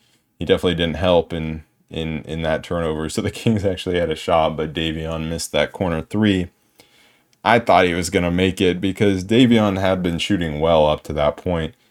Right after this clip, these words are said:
He's been really good at knocking down his threes in, uh, since the All-Star break. And he went two for five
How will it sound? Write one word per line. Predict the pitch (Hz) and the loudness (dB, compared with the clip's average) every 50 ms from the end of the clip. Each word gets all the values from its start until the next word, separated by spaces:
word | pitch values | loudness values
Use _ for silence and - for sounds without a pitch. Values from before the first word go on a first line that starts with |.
| _ _ | _ _
He's | _ - 135 143 143 | _ -2 -2 -2 0
been | 147 170 170 135 95 85 80 - - - | 0 0 2 2 2 0 -2 -6 -10 -16
really | - 69 67 - - - - 85 87 98 107 110 104 92 85 | -18 -18 -18 -18 -18 -16 -10 -2 2 4 6 6 6 6 4
good | 78 78 87 85 82 | 2 0 0 0 0
at | 80 78 | 0 0
knocking | 78 80 80 78 78 - 82 76 | 0 0 0 0 0 -2 -6 -6
down | 69 73 73 78 80 73 | -2 -2 -2 -2 -2 -4
his | 67 73 76 - - | -8 -10 -12 -12 -14
threes | _ - 90 92 92 95 90 85 82 78 76 - _ _ _ _ _ _ _ _ _ _ _ _ _ _ - | _ -6 -2 0 2 2 2 2 0 -2 -6 -10 _ _ _ _ _ _ _ _ _ _ _ _ _ _ -8
in, | 98 92 90 87 85 82 | -4 -2 0 0 0 -2
uh, | 80 78 76 76 58 - 82 | -2 -2 -2 -2 -2 -4 -6
since | 90 - - 101 101 92 - | -8 -4 -2 -2 -2 -2 -4
the | - 73 | -4 -2
All-Star | 71 73 85 85 - - 76 71 71 | 0 0 0 0 -2 -2 -2 -2 -2
break. | 65 - - 53 - - - _ _ _ _ _ _ - | -2 -6 -12 -12 -14 -18 -20 _ _ _ _ _ _ -10
And | - 85 85 82 82 78 76 | -6 -4 -2 -2 -4 -4 -4
he | - 110 | 0 0
went | 104 92 80 | 0 0 0
two | - - 104 | -2 -2 -2
for | - - 78 | 0 -2 -4
five | - - 80 78 78 78 76 76 73 73 - | -2 0 2 2 2 2 0 -2 -4 -6 -12